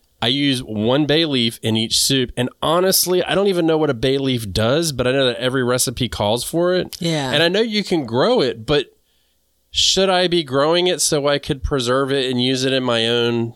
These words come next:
Speaker 1: food? Like, I, I don't know the answer to that. And I'm not really
Speaker 2: It's
Speaker 1: looking
Speaker 2: on
Speaker 1: for an answer 'cause it's a personal decision.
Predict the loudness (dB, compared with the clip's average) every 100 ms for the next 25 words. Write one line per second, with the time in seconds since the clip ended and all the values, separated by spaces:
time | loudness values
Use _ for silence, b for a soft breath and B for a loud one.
0 | _ -10 -2 -2 0 -2 0 -2 -2 -2
1 | 0 0 0 0 2 0 0 0 0 -2
2 | -2 0 0 -2 -4 -10 b b b b
3 | _ -4 0 0 0 0 2 2 2 2
4 | 2 0 0 0 0 0 0 0 0 -2
5 | -2 -2 -2 -2 -4 -4 -2 -2 0 0
6 | 0 -2 -6 -14